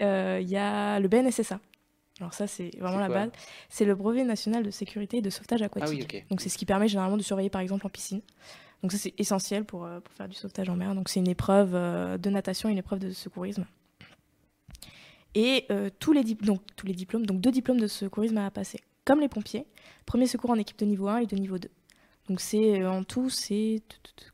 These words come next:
Speaker 1: quatre week-ends, euh, quatre week-ends de formation à plein temps. Euh, donc, euh, de huit heures du matin à cinq, six heures.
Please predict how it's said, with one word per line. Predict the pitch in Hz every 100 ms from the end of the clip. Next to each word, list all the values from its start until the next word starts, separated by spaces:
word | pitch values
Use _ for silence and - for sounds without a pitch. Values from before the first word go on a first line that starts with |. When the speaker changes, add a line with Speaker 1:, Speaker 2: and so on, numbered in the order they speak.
| -
Speaker 1:
quatre | 226 -
week-ends, | 208 - 214 208
euh, | 196 190 190 190
quatre | 214 -
week-ends | 208 214
de | 196
formation | 196 196 - - _ _ -
à | 202
plein | 202
temps. | 196 - _ _ _ _ _ -
Euh, | 185
donc, | 175 202 196
euh, | - - 190
de | 185
huit | 185 190 -
heures | 202 196
du | 185
matin | 185 - 202 202 190 180
à | 185
cinq, | 202 196
six | - -
heures. | -